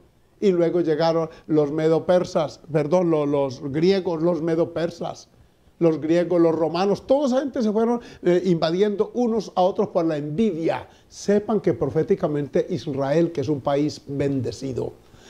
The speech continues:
ese desierto lo ha convertido en un vergel, aleluya. Yo no he ido a Israel, espero que el Señor me permita ir antes de que Él venga por nosotros,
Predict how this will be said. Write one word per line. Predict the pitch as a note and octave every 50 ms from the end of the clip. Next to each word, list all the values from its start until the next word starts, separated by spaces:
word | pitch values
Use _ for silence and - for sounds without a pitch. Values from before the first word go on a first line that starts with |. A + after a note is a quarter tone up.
| - - -
ese | F#3+ - - F#3+
desierto | F3+ D#3+ C#3+ - - F#3 F#3 E3 - - E3+
lo | E3+ D#3+
ha | D#3+
convertido | - E3+ D#3+ C#3+ D#3 C#3+ C#3 C3 - E3+ E3+ E3 E3
en | D#3+ D#3 D3+ D#3+
un | E3+ E3+ E3 E3 D#3+ D3
vergel, | D#3+ D#3 D3+ D3 C3+ - - F3+ E3+ E3 D#3 C#3+ A#2+ - -
aleluya. | D3+ D3+ C#3 C3 C3 C#3 D#3 E3+ D#3 C#3 D3+ C3+ - - - - _ _ _ _ _ - _
Yo | - C#3 D3 E3
no | F#3 G3+
he | G#3+
ido | G#3+ F#3 E3
a | D3+
Israel, | C#3+ B2+ C3 B2+ D3+ F3 F#3+
espero | E3+ - - E3+ D#3 E3 C#3+
que | D#3
el | D3 G#2
Señor | D3+ C#3+ D3 D3+
me | D#3 D#3+
permita | D3+ D3+ C#3 C#3 D3+ D#3 - - D#3 D#3+
ir | D#3+ D#3+ D#3
antes | D#3 C#3 - D#3+ C#3
de | C#3 C3 B2+ B2+ C3 C3+
que | - - D3
Él | B2+ C#3+ C#3+
venga | E3 D#3+ E3 E3 C#3 -
por | D3 C#3
nosotros, | C3 B2+ A#2+ F#3 G3 F#3 - D#3 B2+ -